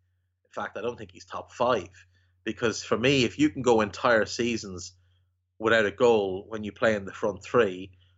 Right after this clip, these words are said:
or when you can go entire seasons being absolutely garbage, as he has not once but twice,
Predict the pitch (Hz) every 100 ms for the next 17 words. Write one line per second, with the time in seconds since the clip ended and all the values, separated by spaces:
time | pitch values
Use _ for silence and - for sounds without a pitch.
0 | _ 110 107 107 110 107 104 107 101 123
1 | 110 - 120 104 101 90 101 101 110 107
2 | - 104 98 95 110 113 101 95 113 107
3 | 110 117 120 110 127 123 127 117 - 101
4 | - 135 107 107 -